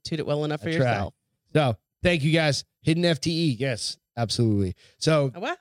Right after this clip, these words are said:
Speaker 2: thank you guys for, a few of you guys have already picked them up. I appreciate that. We appreciate that. It's awesome. So, thank you guys.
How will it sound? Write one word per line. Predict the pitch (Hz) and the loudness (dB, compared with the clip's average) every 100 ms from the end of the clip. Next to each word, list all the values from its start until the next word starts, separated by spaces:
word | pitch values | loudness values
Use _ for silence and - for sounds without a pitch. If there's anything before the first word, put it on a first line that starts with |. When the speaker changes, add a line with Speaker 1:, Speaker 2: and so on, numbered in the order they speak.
| - | -2
Speaker 2:
thank | 190 175 | -2 0
you | 175 | 0
guys | 180 160 | 0 0
for, | 170 160 151 | 0 0 0
a | 143 | -4
few | 180 226 | 0 2
of | 208 | 4
you | 202 | 2
guys | 202 156 | 2 2
have | 175 | 2
already | 180 156 | 2 2
picked | 175 160 | 0 0
them | 156 | 0
up. | 160 180 _ _ | 0 0 _ _
I | 139 | -4
appreciate | 139 - 151 139 151 139 | -2 0 0 2 -2 0
that. | 151 143 | 0 0
We | 127 143 | 2 0
appreciate | 143 143 127 135 131 - | 0 -2 -2 -2 -2 0
that. | 135 131 | 0 0
It's | - - | -6 -16
awesome. | 98 95 90 _ _ _ _ _ 107 | -14 -12 -14 _ _ _ _ _ -8
So, | 87 - _ _ _ - | -8 -12 _ _ _ -2
thank | 160 151 | 0 0
you | 135 | 2
guys. | 143 139 135 | 2 4 2